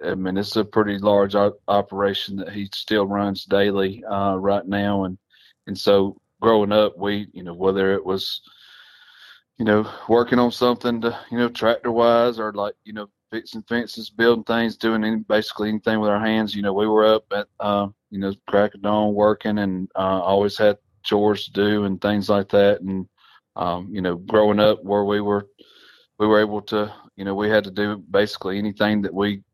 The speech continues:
we could on whatever we had going on. And, you know, whether it was fixing a, a tire or fixing a fence or going to get a, you know, a cow up or, you know, whatever it, whatever it was, you know, baling hay, things like that.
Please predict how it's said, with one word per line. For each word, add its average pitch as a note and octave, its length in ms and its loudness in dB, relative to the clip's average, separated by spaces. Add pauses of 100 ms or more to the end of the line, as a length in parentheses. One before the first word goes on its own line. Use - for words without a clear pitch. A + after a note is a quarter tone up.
we G2 180 -2
could G#2+ 380 4
on G2+ 280 2 (100)
whatever G#2 420 0
we G2+ 140 -2
had G#2+ 220 0
going G2+ 260 0
on. G#2 380 2
And, F#2+ 420 -4
you G2+ 80 -10
know, F#2 120 -4
whether F#2+ 320 0
it E2+ 80 -4
was - 240 -8 (120)
fixing G2+ 380 -2
a, G2+ 200 2 (640)
a G2 80 -4
tire G#2 560 4
or F2+ 200 0
fixing G#2 420 -8
a G2+ 60 -4
fence G#2 520 -2
or F#2+ 80 -2
going G2 280 0
to G2 60 -4
get G2+ 200 -2
a, G#2 100 -4 (280)
you G2 100 -6
know, G2 140 0
a G2 60 -2
cow G#2 360 2
up G2 340 2
or, F#2+ 260 -4 (580)
you G2 60 -8
know, F#2 220 -4 (340)
whatever G#2 540 2
it, - 120 -10 (220)
whatever A#2+ 420 2
it F2+ 80 -8
was, G2 360 -2
you F#2+ 60 -10
know, F#2+ 100 -6
baling G2+ 340 0
hay, G2+ 260 -2
things G2 340 -6
like G2 200 -4
that. G2+ 320 2